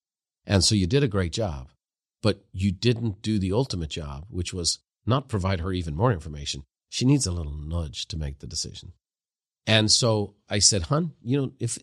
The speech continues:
would it be okay if you didn't have to read those papers?" We came back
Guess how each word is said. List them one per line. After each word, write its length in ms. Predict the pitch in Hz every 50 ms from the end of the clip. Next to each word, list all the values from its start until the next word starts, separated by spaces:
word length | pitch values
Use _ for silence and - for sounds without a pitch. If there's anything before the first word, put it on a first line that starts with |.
| -
would 340 | 127 127 - - 123 143 160
it 40 | 160
be 120 | 190 196
okay 240 | 214 214 - 202 180
if 120 | 156 -
you 80 | - 120
didn't 440 | 98 - 98 104 110 113 107 - - _ _ _
have 240 | - - - 110 - -
to 100 | - 95
read 200 | 101 107 107 95
those 220 | 101 104 107 95
papers?" 380 | - - 98 104 101 - 110 - - _ _ _ -
We 120 | 120 127
came 240 | - - 120 101 90
back 460 | 90 117 123 165 190 - - - -